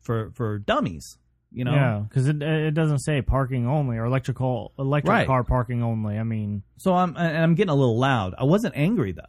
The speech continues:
Speaker 2: Yeah.
Speaker 1: I was just getting a little loud, and everybody in the office was, like, looking at me like, "Oh,
Speaker 2: <laughs> he's a crazy man."
Speaker 1: oh, he raised his
Speaker 2: <laughs>
Speaker 1: voice. And, uh, and I'm like, um, mm, uh, "Okay."
Speaker 2: <laughs>
Speaker 1: You know, and I even, I even said the whole fishing hook thing, and, you know, and I got a couple of weird looks, and I'm sitting here, I'm like,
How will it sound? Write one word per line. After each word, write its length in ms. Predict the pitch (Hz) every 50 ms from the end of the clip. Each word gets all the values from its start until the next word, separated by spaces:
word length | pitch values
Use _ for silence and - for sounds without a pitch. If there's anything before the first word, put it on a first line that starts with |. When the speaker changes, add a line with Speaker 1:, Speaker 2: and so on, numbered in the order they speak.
| _ - -
Speaker 2:
Yeah. 220 | 139 131 110 90 82
Speaker 1:
I 40 | 135
was 100 | 143 127
just 160 | 120 110 - _ _ _ - 120
getting 220 | 123 127 113 107 98
a 40 |
little 180 | 92 90 90 92
loud, 280 | 113 131 139 120 90 90
and 100 | 92 98
everybody 380 | 101 123 131 135 135 131 123 120
in 60 | 117
the 100 | 117 113
office 320 | 127 156 151 - 110 92 104
was, 140 | 107 101 101
like, 140 | 123 135 110
looking 260 | - 160 143 143 127
at 100 | 117 113
me 140 | 110 117 120
like, 140 | 107 110 -
"Oh, 300 | 170 170 160 - 127 113 -
Speaker 2:
<laughs> 640 | 151 147 147 143 131 175 175 147 - 185 175 156
he's 300 | 190 208 214 220 240 240
a 60 | 247 208
crazy 380 | - 196 247 285 285 262 247
man." 300 | 240 240 240 196 196 190
Speaker 1:
oh, 40 | 180
he 120 | 175 202 190
raised 320 | 165 214 214 226 185 175
his 200 | 170 160 139 127
Speaker 2:
<laughs> 100 | 196 135
Speaker 1:
voice. 580 | 214 208 208 214 208 185 151 127 117 - - - - 147 - - - - 135 - - _ _ _ _ _ -
And, 300 | 180 180 180 180 175 175
uh, 200 | 175 170 165 139 127 - - - - - _ _ _ _ -
and 140 | 196 220 220
I'm 80 | 208 196
like, 220 | 185 165 139 -
um, 520 | 156 151 147 139 131 127 123 120 117 113 104 - - - _ _ _ - 101
mm, 200 | 117 131 - - -
uh, 120 | 98 110 - -
"Okay." 420 | 123 151 151 - 123 113 113 117
Speaker 2:
<laughs> 640 | 127 160 170 143 117 107 107 139 127 113 208 175 117 127
Speaker 1:
You 120 | 170 165
know, 80 | 165 165
and 100 | 170 175
I 140 | 180 180 180
even, 380 | 180 170 156 160 156 151 139
I 120 | - 151 151
even 200 | 147 131 131 123
said 240 | - - 123 120 117
the 80 | 113
whole 260 | 113 120 113 110 107
fishing 360 | - - 226 190 - 127 110 113
hook 240 | 113 104 101 - -
thing, 240 | 120 101 95 92 92
and, 100 | 98 107
you 60 | 107
know, 140 | 110 107 104
and 80 | 101 104
I 60 | 104
got 160 | 101 104 101
a 40 | 101
couple 320 | - - 117 107 - 107 98
of 140 | 90 90 101
weird 300 | 120 123 117 107 104 95
looks, 260 | 113 123 131 127 -
and 80 | 131 131
I'm 100 | 143 139
sitting 160 | - 180 165
here, 100 | 156 151
I'm 120 | 147 147 147
like, 180 | 143 135 127